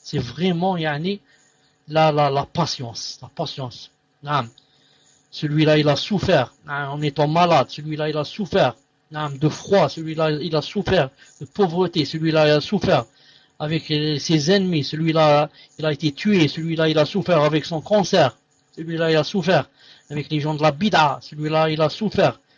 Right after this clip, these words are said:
en prison. Et comme ça. Hein, pour avoir patienté, pour avoir patienté, Allah subhanahu wa ta'ala, yani, les,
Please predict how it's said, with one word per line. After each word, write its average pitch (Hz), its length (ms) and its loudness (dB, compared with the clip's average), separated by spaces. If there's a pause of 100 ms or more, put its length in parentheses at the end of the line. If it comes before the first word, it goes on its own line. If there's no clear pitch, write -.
(120)
en 170 80 -6
prison. 180 480 2 (120)
Et 185 80 -8
comme 180 240 -2
ça. 110 200 -8 (260)
Hein, 131 200 -12
pour 165 180 -2
avoir 190 420 0 (540)
patienté, 170 640 0
pour 151 220 -6
avoir 139 260 -6
patienté, 175 600 -6 (540)
Allah 147 140 -12
subhanahu 147 320 -10
wa 139 60 -12
ta'ala, 143 400 -6 (840)
yani, 147 460 -6 (180)
les, 180 220 -2